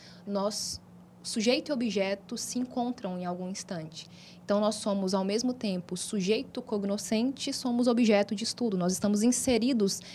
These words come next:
nesse movimento. Então, essa ruptura da separação entre sujeito e objeto vai ser fundamental pra gente pensar o que que é o direito e como nós podemos compreender o direito e ensinar o direito.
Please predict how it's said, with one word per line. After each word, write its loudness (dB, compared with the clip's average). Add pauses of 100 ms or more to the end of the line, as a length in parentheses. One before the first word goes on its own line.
(120)
nesse 2
movimento. 2 (600)
Então, 6 (180)
essa 4
ruptura 4
da 4 (760)
separação 2
entre -6
sujeito 0
e -4
objeto -2
vai 2
ser -2
fundamental 0
pra -4
gente 0
pensar 0
o -2
que -8
que -2
é 6
o 6
direito 2
e -4
como 0
nós 0
podemos 0
compreender 4
o 4
direito 0 (440)
e 6
ensinar 6
o 4
direito. -6